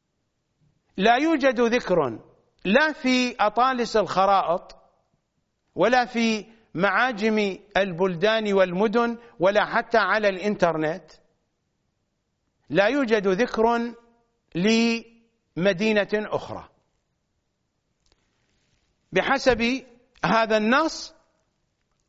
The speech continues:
من أن المدينة تقع في أقصى بلاد المشرق، أقصى بلاد المشرق يعني جنوب شرق آسيا،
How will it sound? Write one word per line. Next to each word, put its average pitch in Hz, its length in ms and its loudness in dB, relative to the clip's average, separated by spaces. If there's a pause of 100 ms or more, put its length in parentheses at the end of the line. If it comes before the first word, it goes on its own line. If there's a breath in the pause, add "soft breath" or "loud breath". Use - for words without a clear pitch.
(240)
من 196 220 -2
أن 240 240 2
المدينة 262 960 0 (480)
تقع 254 680 2 (420 soft breath)
في 226 260 0
أقصى 254 480 2
بلاد 220 400 0
المشرق، 196 760 -2 (260)
أقصى 226 360 2
بلاد 190 360 0
المشرق 233 680 -2 (2750)
يعني 202 560 0 (2000)
جنوب 240 480 2
شرق 202 420 0
آسيا، 180 500 -4